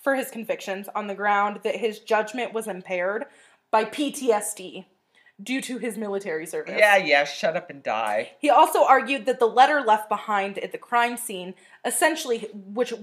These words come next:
Speaker 1: it was his fucking confession.
Speaker 2: New Jersey does not have the death penalty.
Speaker 1: Huh.
Speaker 2: Sorry.
Speaker 1: Okay, no, you're fuck-, you're good.
Speaker 2: Mm-hmm.
Speaker 1: Thanks. Um, so, like,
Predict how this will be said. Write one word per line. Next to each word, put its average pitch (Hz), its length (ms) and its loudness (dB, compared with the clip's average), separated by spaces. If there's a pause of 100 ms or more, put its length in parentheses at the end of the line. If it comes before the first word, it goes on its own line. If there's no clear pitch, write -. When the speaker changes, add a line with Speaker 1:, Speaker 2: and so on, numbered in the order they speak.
(140)
Speaker 1:
it 269 100 -4
was 226 160 0
his 220 140 -10 (180)
fucking 233 320 -2
confession. 170 680 -10 (220)
Speaker 2:
New 202 140 -6
Jersey 190 380 -4
does 160 260 -4
not 147 380 -4
have 151 240 -8
the 147 60 -12
death 127 300 -4
penalty. 127 480 -14
Speaker 1:
Huh. - 120 0
Speaker 2:
Sorry. 127 240 -4 (240)
Speaker 1:
Okay, 339 200 -12
no, 330 60 -10
you're 349 140 -10
fuck-, 302 180 -12
you're 247 220 -10
good. 349 160 -8
Speaker 2:
Mm-hmm. - 80 -18
Speaker 1:
Thanks. 160 220 -12 (600)
Um, 233 240 2
so, 359 180 -2
like, 277 280 2